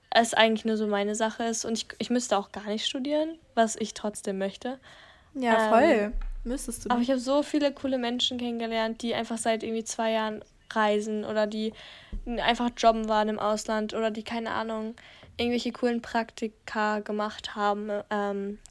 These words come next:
Speaker 1: im Ausland oder, ach, alles Mögliche. Und ich finde das sehr, sehr inspirierend, solche Leute kennenzulernen. Ähm,
Speaker 2: Mhm, voll.
Speaker 1: ja.
Speaker 2: Ja, voll viele sind dann so f-, voll offen, so open-minded mäßig. Weißt du, was ich meine?
Speaker 1: Ja.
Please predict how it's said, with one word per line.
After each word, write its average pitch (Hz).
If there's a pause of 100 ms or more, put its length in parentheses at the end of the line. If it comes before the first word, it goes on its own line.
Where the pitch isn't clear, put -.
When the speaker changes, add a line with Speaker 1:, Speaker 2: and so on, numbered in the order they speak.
(100)
Speaker 1:
im 214
Ausland 208
oder, 196 (760)
ach, 247
alles 247
Mögliche. 226
Und 208
ich 220
finde 214
das 208
sehr, 214
sehr 208
inspirierend, 208
solche 208
Leute 202
kennenzulernen. 202 (500)
Ähm, 196
Speaker 2:
Mhm, 330 (600)
voll. 226
Speaker 1:
ja. 247 (1040)
Speaker 2:
Ja, 285
voll 285
viele 262
sind 247
dann 233
so 226
f-, - (180)
voll 220 (300)
offen, 294
so 233
open-minded 233
mäßig. 339 (640)
Weißt 277
du, 285
was 277
ich 262
meine? 247
Speaker 1:
Ja. 208